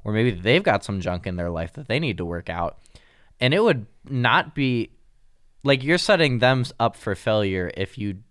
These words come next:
aren't willing to say, like, "Hey, part of the reason this didn't work out is maybe because we both have communication issues, um, but, um,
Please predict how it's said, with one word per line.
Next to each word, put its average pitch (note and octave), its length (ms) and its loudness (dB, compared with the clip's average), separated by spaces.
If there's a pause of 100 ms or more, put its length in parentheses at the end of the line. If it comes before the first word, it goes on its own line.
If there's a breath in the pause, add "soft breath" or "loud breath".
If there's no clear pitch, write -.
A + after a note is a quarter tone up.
aren't G#2 240 -4
willing G2+ 380 -2
to F#2 60 -4
say, F2+ 280 -4
like, F2+ 320 -6 (300 soft breath)
"Hey, B2+ 120 2
part A#2+ 240 2
of C3+ 120 -2
the C3 60 -2
reason A#2 280 0
this G2+ 160 -4
didn't A2 240 -6
work F#2 240 -4
out F#2 260 0
is F2 260 -8 (140)
maybe G#2 420 -4
because F#2 720 -4 (440)
we G2+ 160 -6
both G2+ 280 -2
have G#2+ 200 -2
communication G2 720 -6
issues, D3+ 640 -6 (100)
um, F2+ 580 -4
but, G2 560 -2 (680 soft breath)
um, F2 560 -4